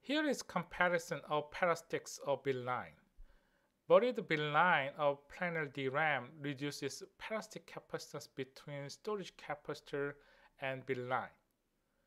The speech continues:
Vertical S G T is also very efficient to minimize the parasitic capacitance because bin line is located at the bottom of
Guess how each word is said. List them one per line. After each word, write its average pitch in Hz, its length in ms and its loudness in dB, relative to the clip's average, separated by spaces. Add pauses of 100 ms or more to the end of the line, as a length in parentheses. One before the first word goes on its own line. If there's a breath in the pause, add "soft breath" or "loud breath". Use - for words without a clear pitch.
(540)
Vertical 233 400 2
S 151 160 0
G 165 160 -4
T 165 320 -4
is 143 160 -4
also 151 260 -2
very 143 320 2
efficient 147 640 -6
to - 180 -8
minimize 135 680 -2
the 127 220 0
parasitic - 640 -6
capacitance 135 600 -6
because 127 340 -8
bin 131 280 -4
line 143 320 2
is 131 240 -10
located 127 420 -6
at 123 140 -10
the 120 80 -6 (100)
bottom 139 460 2 (180)
of 127 220 0